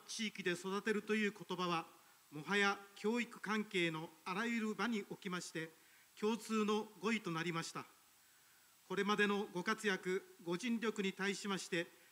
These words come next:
深く感謝申し上げます。後任としまして、石峰村長からの提案理由にもありましたように、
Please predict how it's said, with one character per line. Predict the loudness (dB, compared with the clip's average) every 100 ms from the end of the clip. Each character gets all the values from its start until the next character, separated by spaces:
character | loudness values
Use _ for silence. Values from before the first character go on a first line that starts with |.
| -12
深 | 2 2
く | 2 -2 -4 -10
感 | -2 -2
謝 | 0 -2 -4 -8
申 | -8
し | -6 -8
上 | -8
げ |
ま | -10
す。 | -12 -16 -20 -20 -20 _ _ -20 _ _ _ _ -20 -20 -20 -20 -20 _ -20 -20 -20 -20 -20 -20 -20 -20 _ -4
後 | 2
任 | 2 2
と | -2
し | -2
ま | 0
し | -2 2
て、 | 0 0 -6 -10
石 | -4
峰 | 0 2
村 | 2 -2
長 | 0 -2 -2
か | -2
ら | -2
の | -4 -8 0
提 | 4 4
案 | 2 0
理 | 0
由 | 2
に | 0
も | 0 0
あ |
り | 2
ま | 0
し | 0
た | 2
よ | 2 2
う |
に、 | -4